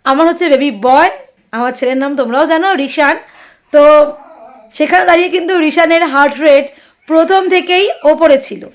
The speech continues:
আমরা যখন তোমাদের মতনই এক্সাইটেড ছিলাম যে আমার ভেতরে কে আছে জানার জন্য, তখন এরকম বিভিন্ন চ্যানেল ঘাঁটতাম, তখন দেখতাম রয়েছে ছে-, হিসাব মতন দাঁড়াচ্ছিল বেবি গার্ল, তাতেও আমার কোনো অসুবিধা ছিল না, কারণ আমরা হ্যাপিই ছিলাম।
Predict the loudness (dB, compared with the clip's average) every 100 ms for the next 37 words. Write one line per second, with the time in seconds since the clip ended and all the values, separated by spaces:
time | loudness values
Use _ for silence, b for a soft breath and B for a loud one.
0 | _ _ _ _ _ _ -20 B B B
1 | -2 0 2 0 0 -2 0 0 0 0
2 | -2 -2 -4 -2 -2 -4 -4 -2 -2 -2
3 | -6 -4 -2 -2 -4 -4 -6 -6 -4 -2
4 | -4 -6 -4 -4 -4 -8 -10 -12 b b
5 | b b -2 0 0 0 -4 -2 -2 -2
6 | 0 -2 0 -2 -2 -6 -4 -6 -6 -4
7 | -6 -4 -4 -2 -2 -2 -4 -2 0 0
8 | 0 0 0 -2 0 -2 -4 -2 -2 -2
9 | B B -2 0 2 0 0 -2 -6 -8
10 | -2 -2 0 -2 -2 -4 -6 -8 -4 -2
11 | -2 -2 -4 -4 -4 -4 -6 -8 -12 -14
12 | -16